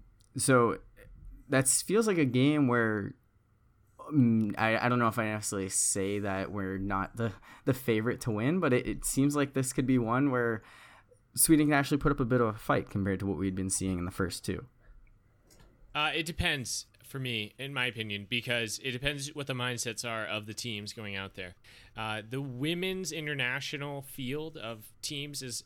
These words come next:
Speaker 2: is, I don't know if it's as concrete in, like, who's better, uh, when it's determined by these groups. So I don't know if it matters that much to come out number one or number two in the group stage. I think it just matters that you advance. S-
Speaker 1: So I heard that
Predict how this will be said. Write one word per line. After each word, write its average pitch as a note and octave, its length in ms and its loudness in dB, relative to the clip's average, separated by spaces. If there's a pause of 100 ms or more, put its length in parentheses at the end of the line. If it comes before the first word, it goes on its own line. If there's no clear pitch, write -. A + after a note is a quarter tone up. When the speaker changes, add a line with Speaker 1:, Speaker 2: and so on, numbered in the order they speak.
(100)
Speaker 2:
is, B2+ 360 -6
I C#3 120 4
don't D#3+ 100 2
know D3 120 0
if C#3+ 120 -6
it's C3+ 100 -6
as A#2+ 140 -2
concrete C3 920 -4
in, A#2+ 160 -6
like, G#2 200 -4
who's A#2 260 -6
better, A#2+ 480 -4 (340)
uh, A2+ 320 -2 (320)
when B2+ 180 -6
it's A2+ 120 -6
determined A#2 460 -6
by A2+ 160 0
these G#2+ 200 -4
groups. B2 480 -8 (240)
So D3 240 -2
I D#3 120 0
don't A3+ 120 -2
know G#3 160 -4
if G#3 120 -6
it F3 120 -4
matters D3+ 340 -2
that B2 140 -4
much A#2+ 240 -6
to C3 80 -4
come C3 160 -6
out C3+ 280 -4
number C3 240 -4
one B2+ 300 -4
or B2+ 140 -6
number A#2 260 -6
two B2 260 -6
in G#2+ 60 -8
the G#2 60 -8
group G#2+ 240 -8
stage. E2+ 400 -8
I - 20 -4
think C3+ 160 0
it C#3 40 -2
just C3 140 -4
matters B2 260 -2
that A2+ 100 -4
you A2 340 -6 (140)
advance. G#2+ 520 -4 (460)
S- - 180 -10
Speaker 1:
So - 180 4
I D#3+ 80 8
heard G#3 200 4
that A3 160 0